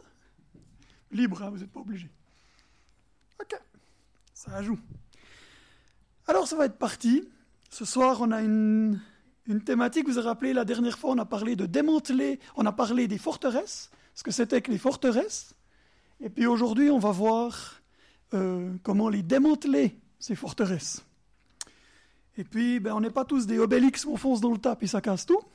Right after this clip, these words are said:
Mais il y a des stratégies, il faut regarder ces choses et,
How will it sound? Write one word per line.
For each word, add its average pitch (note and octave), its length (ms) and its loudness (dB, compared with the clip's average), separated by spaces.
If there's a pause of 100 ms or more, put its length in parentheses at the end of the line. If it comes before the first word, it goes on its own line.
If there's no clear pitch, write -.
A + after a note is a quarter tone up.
(1000)
Mais C4+ 200 4
il G4+ 40 8
y A4 40 8
a - 40 0
des G4+ 120 6
stratégies, C#4 640 4
il B3 60 6
faut C#4+ 180 0
regarder B3 400 0
ces A#3 120 -2
choses A3+ 340 -2
et, G3+ 300 -4